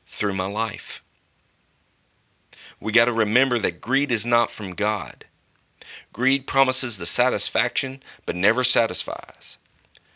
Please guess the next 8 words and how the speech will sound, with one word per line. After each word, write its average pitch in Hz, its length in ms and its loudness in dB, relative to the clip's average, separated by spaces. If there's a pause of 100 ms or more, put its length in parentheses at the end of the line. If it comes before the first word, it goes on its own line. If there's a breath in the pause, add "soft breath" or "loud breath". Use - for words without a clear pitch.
(320 soft breath)
Greed 139 300 4
prevents 123 440 2
us 143 160 4
from 87 260 -4
resting 123 460 2
in 85 120 -8
God's 120 640 0
faithfulness. - 960 -6